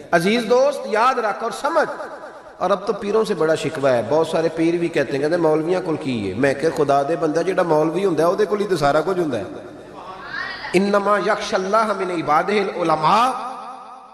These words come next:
अल्लाह करीम फरमा रहा है कि जो मेरे आलिम बंदों में से आलिम है वो अल्लाह से डरते हैं।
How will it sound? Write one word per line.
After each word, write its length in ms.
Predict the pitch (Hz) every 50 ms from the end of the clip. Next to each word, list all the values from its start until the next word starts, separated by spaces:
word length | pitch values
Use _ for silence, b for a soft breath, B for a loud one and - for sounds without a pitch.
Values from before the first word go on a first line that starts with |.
| - - - - 165
अल्लाह 220 | 185 202 233 254
करीम 300 | 247 247 269 247 262 262
फरमा 320 | 208 240 240 233 226 226
रहा 120 | 233 233 233
है 100 | 226 220
कि 140 | 226 214 190
जो 120 | 190 196
मेरे 440 | 185 185 185 196 214 202 214 - - 156
आलिम 340 | 175 185 196 220 240 233
बंदों 500 | 220 - - - 165 180 185 185 214 220
में 120 | 220 220 220
से 160 | 220 220 202
आलिम 360 | 190 180 185 190 208 214 220
है 80 | 262 294
वो 100 | 269 247
अल्लाह 240 | 220 220 233 247 262
से 140 | 254 247
डरते 320 | 190 - 180 - - - 262
हैं। 300 | 254 208 175 - -